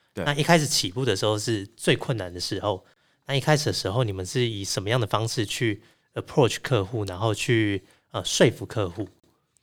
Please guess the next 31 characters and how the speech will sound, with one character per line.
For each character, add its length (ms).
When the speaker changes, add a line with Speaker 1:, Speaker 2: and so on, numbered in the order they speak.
Speaker 1:
我 80
们 100
一 60
开 180
始 80
就 140
是 420
敲 200
门， 240
Speaker 2:
嗯。 340
Speaker 1:
一 160
个 80
一 140
个 80
去 100
问， 240
一 80
个 140
一 100
个， 120
一 120
个 120
一 120
个 120
去， 320
也 100
不 100
要 100
说 140
拜 220
托， 320